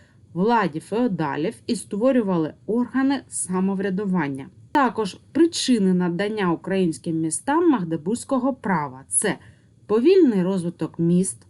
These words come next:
Держава та польські королі та литовські князі, церква були зацікавлені в розвитку міст. З міст у державну скарбницю надходили податки,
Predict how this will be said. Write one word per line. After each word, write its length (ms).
Держава 680
та 180
польські 400
королі 460
та 180
литовські 520
князі, 420
церква 440
були 320
зацікавлені 1400
в 120
розвитку 540
міст. 460
З 100
міст 420
у 120
державну 640
скарбницю 640
надходили 640
податки, 800